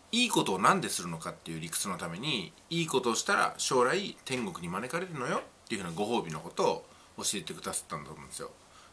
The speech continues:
で、悪いことをしちゃった人に対して、反省させる意味と恐れさせる意味で、「将来地獄に行くよ」みたいなね、「天罰が下るよ」みたいな、そんな話があったのかと思います。うん。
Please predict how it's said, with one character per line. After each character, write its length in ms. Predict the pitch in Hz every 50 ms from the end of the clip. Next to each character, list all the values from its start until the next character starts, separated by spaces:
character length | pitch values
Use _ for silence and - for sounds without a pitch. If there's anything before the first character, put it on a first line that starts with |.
| - -
で、 200 | 165 175 160 - 95
悪 180 | 147 185 233
い 60 | 262
こ 120 | - - 185
と 100 | - 165
を 20 |
し 80 | - -
ち 80 | 147
ゃ 20 | 139
っ 40 | - -
た 80 | 143
人 280 | 127 - - 151 135 107
に 160 | 113 104 92
対 200 | 82 92 85 85
し 60 | -
て、 400 | - - 123 113 95 82 - - - - - - - - - -
反 280 | - - - 214 226 214
省 180 | - 214 202 196
さ 100 | 190 190
せ 140 | 180 180
る 80 | 170 170
意 60 | 156
味 100 | 110 92
と 180 | - 117 101 -
恐 220 | - - - 185
れ 80 | 180 180
さ 60 | 165
せ 200 | - - - 160
る 80 | 131 107
意 40 | 92
味 80 | 85
で、 360 | 80 95 104 95 80 71 - - - - - - - -
「将 200 | - - 139 123
来 180 | 104 92 87 87
地 80 | 107
獄 180 | 120 123 127 143
に 120 | 127 101
行 40 | 87
く 60 | -
よ」 120 | - 113 110
み 60 | 90 78
た 100 | - -
い 20 |
な 80 | - -
ね、 160 | 101 - - - - - - - - - - - -
「天 160 | - 120 120
罰 160 | 120 120 - 113
が 80 | 98
下 100 | - 127
る 140 | 117 117 127
よ」 80 | 127 113
み 60 | 95
た 100 | - 82
い 20 | 71
な、 120 | 65 - - - -
そ 100 | - -
ん 60 | 110
な 60 | 107 104
話 260 | 107 107 104 95 98
が 80 | 82
あ 20 | 78
っ 60 | 78
た 100 | - 76
の 60 | -
か 100 | - -
と 100 | - -
思 80 | - -
い 60 | 69
ま 100 | 71 73
す。 160 | - - - - - - - - - - - - -
う 40 | 82
ん。 100 | 80